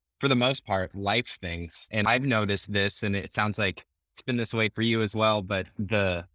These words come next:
what's actually been the, the big takeaway from this whole, um,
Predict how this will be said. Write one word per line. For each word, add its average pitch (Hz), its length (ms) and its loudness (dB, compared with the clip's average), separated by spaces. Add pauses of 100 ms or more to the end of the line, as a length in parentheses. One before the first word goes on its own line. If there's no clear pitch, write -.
(220)
what's 113 340 0
actually 104 880 0 (400)
been 95 420 -2
the, 101 300 -2
the 98 120 2
big 107 300 2
takeaway 90 680 0 (340)
from 107 160 2
this 101 160 0
whole, 92 460 0 (400)
um, 87 400 -2